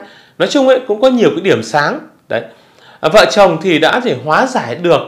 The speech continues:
những cái khúc mắc, những cái mâu thuẫn, những cái hiểu lầm từ trước đó. Vì thế mà cái mối quan hệ nó trở nên hài hòa hơn. À, trải qua khó khăn, trải qua thử thách thì hai người lại càng trân trọng nhau nhiều hơn. À, thưa quý vị, với những người tuổi Quý Mão thì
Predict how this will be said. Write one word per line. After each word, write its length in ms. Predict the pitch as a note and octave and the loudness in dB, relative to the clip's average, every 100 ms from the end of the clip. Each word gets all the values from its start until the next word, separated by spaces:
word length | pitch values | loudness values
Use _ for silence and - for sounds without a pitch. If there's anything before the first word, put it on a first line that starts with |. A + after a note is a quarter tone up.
| - | -8
những 160 | E3 | -8
cái 100 | A3+ | -6
khúc 260 | B3+ E4+ E4 | -4 -6 -2
mắc, 200 | D4 D4 | -2 -2
những 120 | G3+ | -4
cái 80 | B3 | 0
mâu 200 | A#3+ B3 | 0 0
thuẫn, 240 | G3 C#4+ | -2 -2
những 100 | A#3+ | -4
cái 60 | A#3 | -4
hiểu 140 | D#3+ | -2
lầm 220 | C3 B2 A2+ | 0 -2 -4
từ 100 | C3 | -6
trước 180 | G3 | -2
đó. 300 | F#3+ C#3+ F#3+ - - _ - | 0 2 0 -6 -20 _ -6
Vì 160 | G#3+ | -2
thế 320 | G3+ F3+ E3 D4+ - - | 0 0 0 -2 -10 -6
mà 120 | G3 | -2
cái 120 | E3+ | 0
mối 140 | F#3 F#3+ | 0 0
quan 120 | C#4 | -2
hệ 200 | B3 A#3 | 0 -2
nó 100 | D#3+ G3+ | -2 -4
trở 180 | - C3 | -2 -2
nên 140 | D3+ | -2
hài 260 | F#3+ F#3 C3+ | -4 -8 -6
hòa 180 | C#3 A#2 | -4 -4
hơn. 340 | B2 G#3 G3+ - - - _ - | 2 2 2 -6 -20 -20 _ -4
À, 100 | G#3 | -2
trải 200 | - C3+ | 0 0
qua 120 | A3+ | 0
khó 160 | A3+ G#3+ | 0 0
khăn, 220 | B3 A#3+ | 0 -2
trải 100 | D3+ | -2
qua 100 | C3 - | -4 -2
thử 160 | C#3 | -4
thách 400 | A2+ A#3 C#4+ - | -2 -2 -2 -6
thì 100 | - | -6
hai 180 | F3+ A#3 | -4 -2
người 240 | A3+ G3+ C3+ | 0 0 0
lại 120 | A2 - | -4 -8
càng 280 | - D#3+ C3+ A#2 | -10 -8 -10 -4
trân 240 | A3 A3 A3+ | -2 -2 -4
trọng 200 | A3+ - - | -6 -6 -6
nhau 240 | F#3+ G#3 | -2 -2
nhiều 240 | G3+ C#3 A2+ | 0 0 2
hơn. 240 | E3+ F#3 - - _ _ _ | 0 0 -4 -18 _ _ _
À, 100 | C#3 | -4
thưa 140 | D3 A3+ | -2 0
quý 100 | G#3+ | 0
vị, 260 | B3 - - - | 0 -2 -10 -8
với 200 | D#3 G3+ | 0 2
những 200 | D4 E4 | 4 4
người 160 | D#4 G#3 | 4 4
tuổi 280 | F3 C3 C3 | 4 2 2
Quý 100 | F#3+ | 0
Mão 280 | A#3 - D#4 | 2 2 0
thì 80 | D#4 | -2